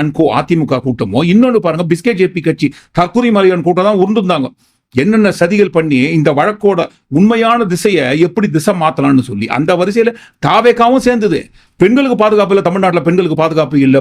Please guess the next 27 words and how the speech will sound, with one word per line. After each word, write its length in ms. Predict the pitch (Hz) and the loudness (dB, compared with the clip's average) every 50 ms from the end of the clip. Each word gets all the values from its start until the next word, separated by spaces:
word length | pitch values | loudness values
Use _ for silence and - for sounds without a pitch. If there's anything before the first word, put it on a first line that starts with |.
| 117 135 | 0 -2
பாத்துக்கோங்க, 340 | 135 151 156 156 143 131 123 | -4 -4 -2 -2 -2 -2 -2
பாத்துக்கோங்க, 320 | 139 131 127 135 131 127 131 139 | -2 -2 0 0 0 0 0 -2
பெண் 120 | 156 147 | -2 0
குழந்தைகளை 340 | 156 151 143 147 143 135 139 | 0 2 2 2 2 2 0
யாரும் 200 | 135 139 147 135 131 | -2 -2 -2 -2 0
வெளியே 140 | 147 160 156 | 0 0 0
அனுப்பாதீங்க, 400 | 143 131 139 139 127 131 127 120 127 | 0 0 -2 0 0 0 0 0 0
வெளியே 160 | 147 160 156 | 0 0 0
அனுப்பாதீங்கன்ட்டு 500 | 139 127 147 139 139 143 156 156 - - - - - _ _ _ | 0 -2 -4 -4 -4 -4 -4 -4 -4 -6 -8 -14 -20 _ _ _
பிரிண்ட் 260 | - 196 240 277 262 254 | -2 0 0 2 2 0
அவுட்லாம் 300 | 240 - 220 240 233 214 202 | 0 0 0 0 0 0 -2
எடுத்து 220 | - - 226 202 160 139 139 165 170 139 156 | 0 -2 -2 -2 0 0 0 -2 0 0 -2
பஸ்ல 220 | 160 - - 233 233 | -2 -2 -2 0 2
எல்லாம் 180 | 240 247 247 | 2 2 2
போய் 120 | 262 226 208 | 0 -2 -2
கொடுத்துருந்தாங்க. 440 | 208 233 247 220 214 202 180 151 120 - _ _ _ _ _ _ _ _ - | 0 0 0 0 0 -2 -2 -6 -10 -12 _ _ _ _ _ _ _ _ -2
அவ்வளவு 300 | 147 175 220 247 247 233 214 | 0 0 2 0 0 0 0
எங்க, 140 | 190 165 143 131 135 143 - | 0 0 0 0 -2 -2 -2
தமிழ்நாடு 400 | 160 185 247 262 254 247 226 220 196 | 0 0 2 2 2 2 2 0 -2
சட்டமன்றத்தில் 720 | - 180 - - 202 196 180 165 143 147 - - 123 127 156 190 - - | -2 -4 -2 -2 0 0 0 0 -2 -4 -2 0 2 2 2 2 0 0
ஆளுநர் 360 | 143 180 208 240 247 233 214 - - 131 | 2 2 2 2 2 0 -2 -2 -2 -2
ஆர் 160 | 170 202 226 220 | -2 0 0 0
என் 100 | 202 165 151 | 0 0 0
ரவி 200 | 170 180 208 233 233 | 0 0 2 0 0
அவர்கள் 300 | 214 196 190 175 170 160 | 0 0 -2 -2 -2 -2
நடந்து 280 | 151 151 180 214 208 220 | -2 -2 -2 -2 -2 0
கொண்ட 200 | 196 190 180 165 | 0 0 0 0